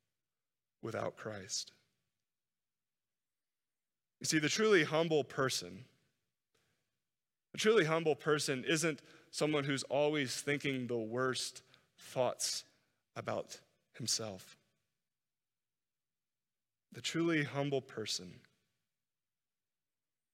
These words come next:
the truly humble person is the person who thinks constantly about Christ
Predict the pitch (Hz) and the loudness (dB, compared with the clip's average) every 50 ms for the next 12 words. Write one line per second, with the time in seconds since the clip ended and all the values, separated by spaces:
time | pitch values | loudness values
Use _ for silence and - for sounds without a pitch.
0 | _ _ _ _ _ _ _ - - 127 - - 170 170 170 160 151 135 127 131 | _ _ _ _ _ _ _ -16 -10 -6 -4 -2 0 0 2 2 2 0 0 -2
1 | 139 139 139 139 127 - - - 120 120 - - 107 104 101 101 107 - _ _ | -2 -2 0 -2 -2 -2 -2 -2 -2 -2 -2 -4 -6 -8 -10 -12 -14 -18 _ _
2 | _ _ _ _ _ _ _ _ _ _ _ _ - 131 120 117 131 117 - - | _ _ _ _ _ _ _ _ _ _ _ _ -10 -8 -6 -4 -6 -6 -4 -2
3 | 143 135 123 - 127 123 113 113 110 - - _ _ _ _ _ _ _ _ _ | -2 0 0 0 -2 -4 -6 -6 -10 -14 -20 _ _ _ _ _ _ _ _ _
4 | _ _ - - 131 127 - 135 135 131 123 - - - - - - 135 135 127 | _ _ -10 -8 -8 -6 -4 -4 -4 -2 -2 -4 -6 -6 -8 -4 -2 0 0 0
5 | - - - 113 - - 110 107 101 101 - - _ _ _ _ _ _ _ _ | -2 -4 -8 -8 -10 -10 -12 -12 -12 -12 -16 -20 _ _ _ _ _ _ _ _
6 | _ _ _ _ _ _ - 113 117 113 113 104 - - - - 127 120 107 104 | _ _ _ _ _ _ -10 -4 -2 -2 -2 -2 -4 -8 -6 -4 -4 -4 -4 -4
7 | - - - - - - | -4 -4 -4 -4 -6 -10